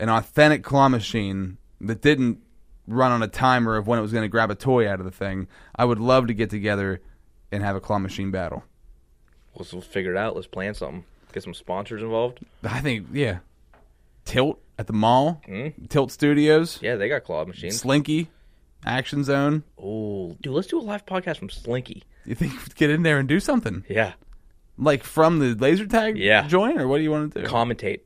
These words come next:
Speaker 2: We'll commentate some laser tag.
Speaker 1: Okay.
Speaker 2: It's gonna be
Speaker 1: That's a
Speaker 2: great.
Speaker 1: weird, that's, <laughs>
Speaker 2: It's gonna be
Speaker 1: nobody
Speaker 2: great.
Speaker 1: can,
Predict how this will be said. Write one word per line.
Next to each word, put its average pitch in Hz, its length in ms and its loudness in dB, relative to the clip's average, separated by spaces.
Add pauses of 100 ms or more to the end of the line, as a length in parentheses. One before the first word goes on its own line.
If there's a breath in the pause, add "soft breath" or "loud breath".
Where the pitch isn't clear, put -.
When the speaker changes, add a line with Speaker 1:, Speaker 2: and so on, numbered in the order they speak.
Speaker 2:
We'll 98 140 -8
commentate 120 480 -2
some 98 120 -8
laser 92 280 -2
tag. 64 320 -4 (140)
Speaker 1:
Okay. 135 300 0 (540)
Speaker 2:
It's - 80 -20
gonna - 60 -20
be - 100 -16
Speaker 1:
That's - 80 -8
a 101 40 -2
Speaker 2:
great. 82 120 0
Speaker 1:
weird, 104 300 -2
that's, 92 160 -6
<laughs> - 100 -8
Speaker 2:
It's - 180 -4 (100)
gonna - 100 -12
be 117 80 -2
Speaker 1:
nobody 135 220 0
Speaker 2:
great. - 80 0
Speaker 1:
can, 104 180 0